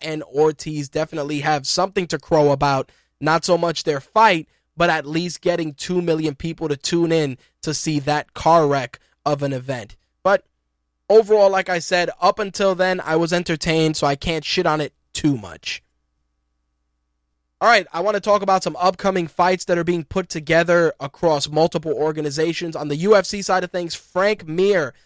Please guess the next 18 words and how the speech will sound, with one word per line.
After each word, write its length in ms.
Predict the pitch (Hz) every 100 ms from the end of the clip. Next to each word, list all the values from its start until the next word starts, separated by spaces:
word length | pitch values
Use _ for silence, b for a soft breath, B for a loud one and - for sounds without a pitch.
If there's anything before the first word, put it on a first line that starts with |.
| _
is 160 | 135 139
heading 260 | 170 185 160
back 240 | 160 170
to 100 | 175
the 140 | 160
Octagon 540 | 156 165 - 165 165 165
to 100 | 147
face 380 | - 170 170 - b b
Antonio 760 | 151 151 139 165 170 170 165 160
Bigfoot 800 | - - 156 156 - - 156 -
Silva. 400 | - 180 190 180
That's 180 | 160 147
going 220 | 160 156
down 180 | 160 156
at 180 | 135 139
U 160 | 175
F 160 | 170 156
C 360 | - 165 165